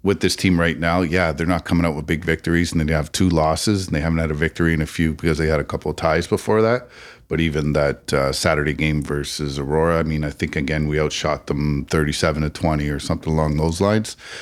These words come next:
and we were in the box for a long period of time, and times where then we went off for intermission, so guys' legs were dead.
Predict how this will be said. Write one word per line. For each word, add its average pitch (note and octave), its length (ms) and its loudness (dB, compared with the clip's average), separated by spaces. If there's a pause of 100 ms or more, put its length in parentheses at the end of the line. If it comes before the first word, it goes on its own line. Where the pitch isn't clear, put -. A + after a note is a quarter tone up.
(260)
and E2 180 4
we E2+ 120 4
were E2 100 2
in D#2 80 2
the D2 60 0
box C#2+ 480 0
for D2+ 160 0
a C2+ 40 2
long C#2+ 300 0
period E2+ 300 2
of D#2 100 -2
time, F#2+ 540 0
and D2 420 -6
times D#2+ 460 -4
where D#2+ 200 0
then D#2+ 180 2
we E2 60 4
went D#2+ 200 4
off E2 120 0
for F2+ 120 0
intermission, F2 640 2
so - 140 -4
guys' D2+ 280 0
legs D#2+ 260 0
were E2+ 100 2
dead. F2+ 300 0